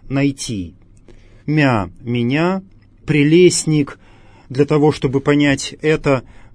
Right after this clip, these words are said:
слово, нужно вспомнить значение церковнославянского слова «прелесть». Прелесть — обман, ложь.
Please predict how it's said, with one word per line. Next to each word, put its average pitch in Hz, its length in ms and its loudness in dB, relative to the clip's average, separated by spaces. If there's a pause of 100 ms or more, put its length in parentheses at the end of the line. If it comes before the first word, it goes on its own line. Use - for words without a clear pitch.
(120)
слово, 135 720 0 (440)
нужно 131 680 -2
вспомнить 143 640 0
значение 131 720 0
церковнославянского 123 1080 -2
слова 113 380 -2
«прелесть». 113 800 0
Прелесть — 127 640 -2
обман, 110 640 0 (340)
ложь. 120 580 0